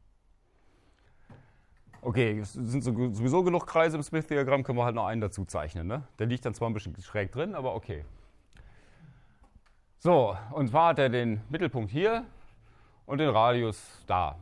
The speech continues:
Und das ist die Determinante der S-Parameter-Matrix. Okay, äh, muss man sich nicht merken,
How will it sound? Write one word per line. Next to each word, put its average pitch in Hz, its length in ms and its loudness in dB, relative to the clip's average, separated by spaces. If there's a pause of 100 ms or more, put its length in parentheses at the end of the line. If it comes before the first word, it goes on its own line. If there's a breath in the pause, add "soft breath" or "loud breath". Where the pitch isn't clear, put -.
(120)
Und 107 180 -8
das 107 160 -4
ist - 140 -12
die 90 140 -6
Determinante 87 680 -8
der 78 120 -8
S-Parameter-Matrix. 78 920 -10 (1700 loud breath)
Okay, 110 360 -2 (100)
äh, 113 160 -4 (640)
muss 127 160 -2
man 139 100 0
sich 139 100 -4
nicht 127 140 -6
merken, 123 800 -4